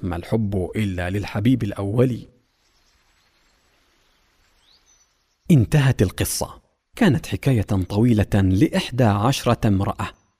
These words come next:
فيما ترى كم استغرقت من وقت النبي صلى الله عليه وسلم وهو يستمع إليها من حبيبة قلبه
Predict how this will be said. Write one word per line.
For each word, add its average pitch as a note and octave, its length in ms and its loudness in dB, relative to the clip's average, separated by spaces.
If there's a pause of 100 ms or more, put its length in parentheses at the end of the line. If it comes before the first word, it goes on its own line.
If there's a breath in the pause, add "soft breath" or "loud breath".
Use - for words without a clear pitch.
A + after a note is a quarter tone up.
(140)
فيما F#2 360 0
ترى F#2+ 320 -2 (240)
كم F3 140 6
استغرقت E3+ 720 0
من G#2 140 4
وقت - 280 -2
النبي A2 420 0
صلى G#2+ 260 -2
الله G#2 380 -2
عليه G#2+ 280 -2
وسلم A2 440 2 (280)
وهو B2+ 260 2
يستمع D3 480 0
إليها D3+ 640 2
من F2 140 -10
حبيبة G#2+ 520 -4
قلبه F3+ 380 0